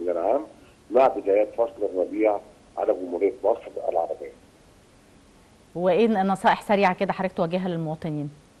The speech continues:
Speaker 1: طبعا، آه، خلاف إن إحنا عدم تخفيف الملابس إلا بعد منتصف الشهر الجاري، عدم، آه، ممارسة أي أنشطة بحرية يومي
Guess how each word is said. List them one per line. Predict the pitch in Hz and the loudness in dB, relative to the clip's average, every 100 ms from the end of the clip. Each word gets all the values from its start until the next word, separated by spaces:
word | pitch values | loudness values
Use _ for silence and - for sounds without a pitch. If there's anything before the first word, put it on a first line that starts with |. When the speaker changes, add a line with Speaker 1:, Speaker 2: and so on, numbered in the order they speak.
| - - - 110 - | -20 -10 -4 -4 0
Speaker 1:
طبعا، | 151 139 131 127 | 4 6 4 2
آه، | 117 113 110 107 104 101 95 - | 2 4 2 2 0 -2 -6 -10
خلاف | - 107 117 - | 0 2 2 0
إن | 95 98 | -6 -6
إحنا | 110 92 | -2 0
عدم | 98 95 - | 0 -2 -6
تخفيف | 90 - 101 87 | -14 -10 -10 -8
الملابس | 87 85 90 92 95 | -10 -4 2 2 0
إلا | - 95 90 | -6 -4 2
بعد | 95 - - | 2 0 -6
منتصف | - - 101 92 | -14 -8 -8 -8
الشهر | - - 107 95 82 | -12 -6 -2 -2 -4
الجاري، | 85 110 123 139 - - - - | -2 0 0 -4 -12 -20 -20 -4
عدم، | 104 120 113 95 92 | 2 4 2 0 -6
آه، | 90 85 85 85 | -4 -4 -6 -6
ممارسة | 95 123 127 - - | 2 2 2 -4 -6
أي | 107 107 90 | -4 -2 -4
أنشطة | - - 92 | -6 -6 -4
بحرية | - 82 87 98 120 127 - - - - - | -4 -6 -4 -2 0 -2 -8 -20 -20 -20 -10
يومي | 95 95 95 101 104 | 0 2 2 2 2